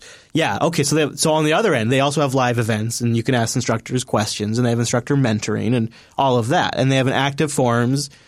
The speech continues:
It's packed full of Jupiter Broadcasting members. They have great courseware on Red Hat.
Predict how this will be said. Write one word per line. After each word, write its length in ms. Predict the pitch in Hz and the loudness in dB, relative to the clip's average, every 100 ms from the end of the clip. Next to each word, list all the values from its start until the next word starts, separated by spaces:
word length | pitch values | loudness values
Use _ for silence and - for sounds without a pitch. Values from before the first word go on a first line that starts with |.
| _ _ | _ _
It's 120 | - | -10
packed 260 | - 139 170 | -2 -2 0
full 140 | 143 | -2
of 80 | 123 | 0
Jupiter 220 | 123 107 | 0 0
Broadcasting 540 | 113 110 110 104 - 110 | 0 0 0 -4 -2 -4
members. 380 | 98 90 113 - - - - | -4 -6 -10 -12 -20 -6 -2
They 60 | |
have 140 | 123 107 | 0 0
great 380 | 139 156 170 | 2 2 0
courseware 480 | - 151 143 143 139 | 0 -2 0 0 2
on 120 | 120 117 | 0 0
Red 180 | 120 | 0
Hat. 240 | 117 120 | 0 -2